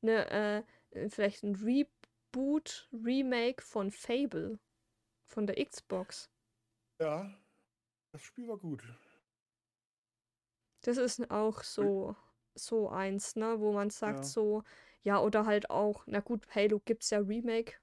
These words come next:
Speaker 1: ne, von den ersten Teilen mittlerweile. Äh,
Speaker 2: Das,
Speaker 1: remastered.
Speaker 2: das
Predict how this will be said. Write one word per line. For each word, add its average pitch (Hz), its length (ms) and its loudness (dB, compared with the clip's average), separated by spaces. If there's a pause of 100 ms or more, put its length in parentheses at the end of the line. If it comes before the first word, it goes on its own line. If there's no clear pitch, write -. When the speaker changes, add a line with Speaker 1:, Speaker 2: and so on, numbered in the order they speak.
(140)
Speaker 1:
ne, 226 300 -2
von 214 240 -4
den 208 180 -2
ersten 226 500 -6
Teilen 226 420 -2
mittlerweile. 226 800 -2 (1000)
Äh, 202 220 2 (320)
Speaker 2:
Das, 185 220 -4
Speaker 1:
remastered. 214 180 -4
Speaker 2:
das - 220 -4